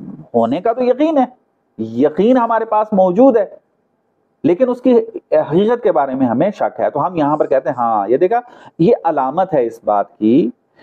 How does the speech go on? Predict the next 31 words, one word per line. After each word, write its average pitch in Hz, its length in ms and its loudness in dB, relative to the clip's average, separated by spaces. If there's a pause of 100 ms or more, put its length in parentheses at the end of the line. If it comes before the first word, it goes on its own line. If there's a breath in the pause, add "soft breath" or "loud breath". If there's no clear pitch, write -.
(220 soft breath)
कि 170 380 0 (800)
इंसान 165 480 -4
का 175 100 -2
माना 120 520 -4
और 104 220 4
है, 160 460 -2 (400)
मौजूद 127 580 2
का 117 120 -4
माना 98 400 -4
और 90 180 2
है। - 240 -10 (420 loud breath)
आपको 226 540 2
मौजूद 175 920 4
के 240 140 4
बारे 180 340 0
में 254 140 2
यकीन 185 540 0
है 285 180 0
कि 294 100 -4
कोई 254 300 -2
है, 139 340 -2 (1400)
होने, 294 360 4
आ, 233 220 0
होने 226 320 2
में 302 220 2
आपको 208 280 -2
शक 208 260 -2
नहीं 285 180 2
हो 196 140 2
रहा 135 240 0
है, 107 200 -4